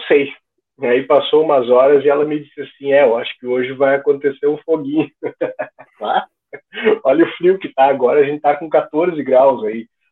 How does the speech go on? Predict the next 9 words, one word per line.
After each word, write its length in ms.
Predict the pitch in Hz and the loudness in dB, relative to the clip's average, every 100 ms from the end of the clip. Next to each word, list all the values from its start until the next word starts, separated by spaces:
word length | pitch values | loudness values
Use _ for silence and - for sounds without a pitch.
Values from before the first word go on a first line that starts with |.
| _ | _
mas 140 | 113 | -2
a 80 | 117 | -2
sensa-, 300 | 120 120 120 - - | -2 -10 -10 -10 -8
a 120 | 113 | -8
sensação 520 | - - 117 - 131 | -8 -18 -18 -14 -10
térmica 420 | 120 120 143 143 - | -2 -2 -2 -4 -2
com 200 | 151 160 | -2 -2
certeza, 680 | 147 123 - 123 131 151 156 _ _ _ _ _ _ _ | -4 -6 -6 -6 0 0 0 _ _ _ _ _ _ _
é, 720 | 131 131 127 123 117 117 - | 4 6 6 4 2 0 -6